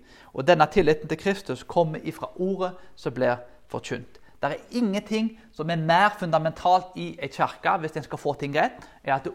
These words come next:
ordet blir forkynt. At det blir systematisk forkynt, og at det er det Gud vil si i sitt ord, som er det som alltid vil gå igjen. Og det er interessant når vi går tilbake til introduksjonen. Tenk på alle disse andre brev, tingene Paulus sier. Utnevne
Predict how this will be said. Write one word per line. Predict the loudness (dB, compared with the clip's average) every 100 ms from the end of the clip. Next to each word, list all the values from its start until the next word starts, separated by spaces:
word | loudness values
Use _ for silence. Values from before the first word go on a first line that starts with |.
| -2
ordet | -2 0 -2 -6 -8
blir | -4 -2
forkynt. | -4 -6 -10 -10 _ _ _ -10
At | -6
det | 0
blir | 0
systematisk | 0 -4 2 4 4 2 -6
forkynt, | -6 -2 -2 -4 -8 -20 -20 -20 -4
og | -2
at | -2 -2
det | 0
er | 2
det | 0 2
Gud | 0 -2 -6 -18 -10
vil | -6
si | 2 2
i | 2 -4
sitt | -4 2
ord, | 2 2 -2 -20 -10
som | 0 0 0
er | 0
det | 0 0
som | 2
alltid | 2 2 -6 -4
vil |
gå | -2 0
igjen. | 0 0 -4 -18 -20 -20 -20 -20 -20 -20 -20 -20 -20 -20 -20 -20 -12 2
Og | 2 2 -12 0
det | 2
er | 2
interessant | -2 4 4 4 -2 -6
når | -4
vi | -2
går | -2 4
tilbake | 4 4 0
til | -8
introduksjonen. | -6 -6 -4 -2 -4 -8 -20 -20 -4
Tenk | -2 6
på | 6
alle | 6
disse | 4 4
andre | 2 0
brev, | -2 -2 -4
tingene | -4 -2 0
Paulus | 0 -2
sier. | -4 -6 -6 -10 -6
Utnevne | -2 0 2